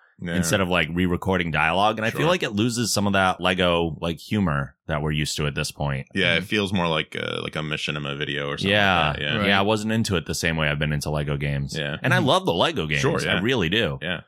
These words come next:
Speaker 2: So this was, like, kind of disappointing.
Speaker 1: Yeah.
Speaker 3: Mm-hmm.
Speaker 1: Yeah, we were talking about that last night where it's like, Lego games have what you want in a game in
Speaker 2: They
Speaker 1: terms
Speaker 2: do.
Speaker 1: of character
Speaker 3: Yep.
Speaker 1: content. It's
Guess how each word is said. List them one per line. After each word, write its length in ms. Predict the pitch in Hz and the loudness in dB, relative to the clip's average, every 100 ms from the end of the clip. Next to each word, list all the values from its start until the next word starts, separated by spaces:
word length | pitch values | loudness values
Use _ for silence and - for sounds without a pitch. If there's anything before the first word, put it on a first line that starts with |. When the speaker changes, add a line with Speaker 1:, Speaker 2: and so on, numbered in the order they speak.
| _ _ | _ _
Speaker 2:
So 680 | - - 82 78 76 76 73 | -8 0 2 2 2 0 -4
this 240 | 78 82 - | -4 -4 -2
was, 220 | 87 76 | -2 0
like, 220 | 78 78 - - | -2 -4 -10 -8
kind 200 | 107 80 | -4 -4
of 80 | - | -4
disappointing. 520 | 117 - 127 107 69 - | -4 -4 -4 -4 -4 -8
Speaker 1:
Yeah. 200 | - 110 | -2 0
Speaker 3:
Mm-hmm. 160 | 110 101 98 | 0 -4 -2
Speaker 1:
Yeah, 120 | 117 | 0
we 60 | 110 | 0
were 80 | 107 | 0
talking 200 | 92 101 | 0 0
about 160 | 95 | 0
that 140 | 76 71 | 0 -2
last 240 | 73 - | -2 -2
night 180 | 82 65 | -2 -2
where 160 | 78 73 | -2 -2
it's 180 | - | -4
like, 260 | - - - - _ _ | -10 -16 -18 -20 _ _
Lego 220 | - 113 120 | -2 2 2
games 300 | 127 131 - _ - | 2 0 -4 _ -8
have 400 | 98 98 104 92 | 0 4 2 0
what 320 | 90 87 92 | -10 -8 -6
you 160 | 101 95 | -4 -4
want 440 | 76 76 82 92 92 | -4 -4 -4 -4 -2
in 140 | 85 | -4
a 60 | 80 | -4
game 240 | 80 85 | -4 -2
in 40 | 92 | 2
Speaker 2:
They 100 | 139 | 2
Speaker 1:
terms 200 | 90 78 | 2 4
Speaker 2:
do. 400 | 135 214 202 85 | 4 6 4 2
Speaker 1:
of 60 | |
character 300 | 76 90 - | 2 2 0
Speaker 3:
Yep. 60 | 92 | -2
Speaker 1:
content. 640 | 90 90 90 90 85 85 - | -2 0 0 0 0 -2 -6
It's 320 | 73 - - | -14 -10 -12